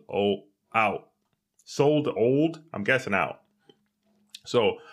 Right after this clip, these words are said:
a lawsuit filed on behalf of console, concert goer Emmanuel Souza alleges the tweet recklessly encouraged fans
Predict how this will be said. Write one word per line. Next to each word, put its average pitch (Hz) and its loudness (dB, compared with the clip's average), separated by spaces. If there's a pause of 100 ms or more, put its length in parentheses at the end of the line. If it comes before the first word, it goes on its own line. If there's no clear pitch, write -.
(100)
a 110 0
lawsuit 151 2
filed 139 2
on 120 0
behalf 123 2
of 107 -8
console, 123 0 (220)
concert 135 0
goer 117 2
Emmanuel 117 2
Souza 120 0
alleges 110 0
the 98 -6
tweet 123 -4
recklessly 110 -2
encouraged 113 0
fans 110 -2